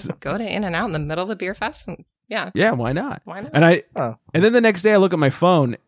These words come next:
Speaker 1: and we had called each other, like, three times. We, I missed his call, he missed my call. And so I texted him, I was like, "Do you remember calling me yesterday?" He's like,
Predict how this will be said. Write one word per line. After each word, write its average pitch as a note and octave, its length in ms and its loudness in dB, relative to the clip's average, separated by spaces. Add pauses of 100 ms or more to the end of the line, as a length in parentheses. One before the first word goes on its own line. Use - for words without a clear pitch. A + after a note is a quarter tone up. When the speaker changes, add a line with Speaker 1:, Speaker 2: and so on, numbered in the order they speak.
Speaker 1:
and B2 400 0
we D3+ 160 2
had G#3+ 160 -2
called D#3 240 2
each D3+ 140 0
other, A#2+ 160 2
like, G2+ 180 -6
three C#3+ 220 0
times. C3 280 0
We, B2 220 -2
I C3+ 140 2
missed C#3+ 260 2
his C#3 160 2
call, C#3 200 4
he C#3 120 4
missed C#3 220 0
my A#2+ 160 -4
call. C3 260 0 (460)
And C#3+ 80 0
so E3 100 4
I D3 60 6
texted E3+ 300 2
him, F3 40 4
I D#3 40 4
was C3+ 100 0
like, A2 120 -2
"Do A#2+ 120 -2
you D#4 100 4
remember F4 280 2
calling E3 440 2
me A#3+ 140 -2
yesterday?" C4 420 -2
He's C4 120 -6
like, - 100 -10